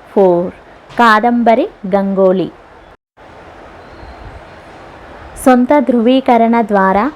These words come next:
పెట్టుబడిదారుల అనుమతి పత్రాలను పరిశీలించి అనుమతించే పెట్టుబడిదారుల అనుకూల విధానాన్ని తెలంగాణ ప్రభుత్వం అమలు పరుస్తున్న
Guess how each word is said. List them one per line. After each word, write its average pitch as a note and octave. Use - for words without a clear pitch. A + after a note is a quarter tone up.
పెట్టుబడిదారుల A3+
అనుమతి A#3
పత్రాలను G3+
పరిశీలించి G3+
అనుమతించే A#3
పెట్టుబడిదారుల A3
అనుకూల B3
విధానాన్ని G3+
తెలంగాణ C4+
ప్రభుత్వం G#3+
అమలు A3
పరుస్తున్న G3+